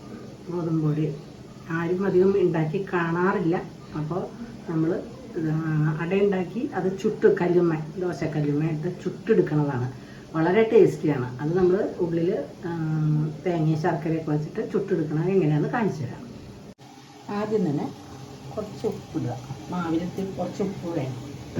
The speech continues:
ശേഷം നമ്മളത് നല്ലോണം മിക്സ് ചെയ്തിട്ട്, ഇത് ഗോതമ്പ് പൊടിയാണ്, നല്ലോണം മിക്സ് ചെയ്തിട്ട് ഒന്ന് കുഴച്ചെടുക്കണം. കയ്യുമ്മ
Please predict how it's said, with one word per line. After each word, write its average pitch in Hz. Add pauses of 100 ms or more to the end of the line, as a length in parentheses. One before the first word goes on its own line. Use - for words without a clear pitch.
(1900)
ശേഷം - (680)
നമ്മളത് 156
നല്ലോണം 143
മിക്സ് -
ചെയ്തിട്ട്, 170
ഇത് 202
ഗോതമ്പ് 151
പൊടിയാണ്, 180 (640)
നല്ലോണം 165
മിക്സ് -
ചെയ്തിട്ട് 131 (1700)
ഒന്ന് 196
കുഴച്ചെടുക്കണം. 131 (4000)
കയ്യുമ്മ 185